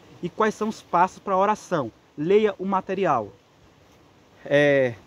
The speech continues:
o assunto tá muito bom, muita coisa boa. Eu queria falar aqui muita coisa pra vocês. Se eu pudesse, eu posso falar duas horas falando, mas o curso aqui é mais objetivo. Então, eu só peço a você que busque a Deus, ore, jejue,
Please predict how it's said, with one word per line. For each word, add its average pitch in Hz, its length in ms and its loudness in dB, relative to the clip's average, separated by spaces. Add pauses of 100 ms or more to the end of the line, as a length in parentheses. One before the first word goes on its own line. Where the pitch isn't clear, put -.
(200)
o 175 140 0
assunto 202 320 -2
tá 190 140 -6
muito 208 260 -6
bom, 170 240 -4
muita 214 240 -6
coisa 185 300 -4
boa. 170 300 0
Eu 170 40 -8
queria 190 260 -4
falar 196 200 -2
aqui 190 160 -8
muita 240 240 -4
coisa 185 180 -8
pra 175 140 -6
vocês. 170 580 -4 (400)
Se - 140 -10
eu 175 40 -8
pudesse, 170 280 -10
eu - 40 -20
posso 170 140 -14
falar 170 140 -8
duas 226 480 0
horas 180 180 -2
falando, 156 480 -4 (460)
mas 156 440 -2 (200)
o 185 100 -6
curso 180 420 -8
aqui 175 200 -8
é 175 40 -2
mais 160 220 -2
objetivo. 165 680 -6 (540)
Então, 196 400 0
eu 175 80 -6
só 180 140 -4
peço 214 260 -8
a - 20 -8
você 185 440 -4 (240)
que 170 100 -12
busque 160 340 -6
a 156 60 -4
Deus, 156 480 -4
ore, 160 320 -2
jejue, 143 560 -8